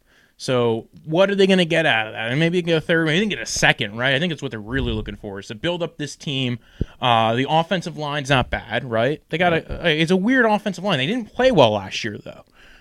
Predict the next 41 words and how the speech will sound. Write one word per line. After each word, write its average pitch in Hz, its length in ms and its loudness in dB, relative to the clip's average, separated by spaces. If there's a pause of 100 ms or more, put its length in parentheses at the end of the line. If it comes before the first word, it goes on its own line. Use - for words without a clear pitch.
Uh, 113 380 2
I 139 80 0
think 180 160 -4
you - 60 -4
gotta 202 160 2
fix - 260 -4
Cam 180 320 -2
Robinson. 165 800 -2 (240)
You 151 80 -2
know, 135 80 0
either 139 220 0
get 131 260 -4
rid 151 160 4
of 156 100 2
him, 147 280 2
get 123 140 0
a 113 60 -2
new 135 240 0
guy 151 240 2
in 147 160 2
at 131 100 -2
left 131 240 -2
tackle. 120 480 -4 (300)
I 135 80 2
like 160 200 0
the 196 60 -4
right 165 220 2
tackle, 160 460 -4
Juwan, 131 440 -6
uh, 123 380 -4 (580)
uh, 131 220 -2
was 123 100 -2
it 123 80 -8
Juwan 131 340 -4
James? 131 280 -6
Who 139 80 -8
the, 131 220 -2
not 135 160 -4
Juwan 104 260 -10
James. 110 540 -14
Uh, 113 500 -4